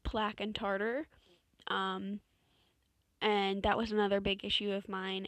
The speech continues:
and I am going to say that these strips do an amazing job at keeping down the plaque and tartar in your mouth. Um,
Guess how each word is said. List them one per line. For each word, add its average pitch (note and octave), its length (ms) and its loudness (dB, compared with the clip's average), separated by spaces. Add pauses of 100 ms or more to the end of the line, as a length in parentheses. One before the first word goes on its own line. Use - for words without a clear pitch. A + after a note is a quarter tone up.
and G3 380 -4
I G3 340 -2
am G#3 240 -2
going A3+ 240 0
to A3 100 -2
say G3 540 -4
that G3+ 240 -2
these G#3+ 320 -4
strips - 500 -8
do G#3+ 140 -2
an G3+ 100 0
amazing G3 1000 -4
job G#3 480 -4 (140)
at G#3 160 -2
keeping G3 480 -4
down F#3+ 340 -4
the G3 80 -6
plaque - 380 -2
and G3+ 120 -4
tartar G#3 300 -4
in A3 180 -6
your G#3 140 -8
mouth. - 460 -4 (720)
Um, G3 480 -8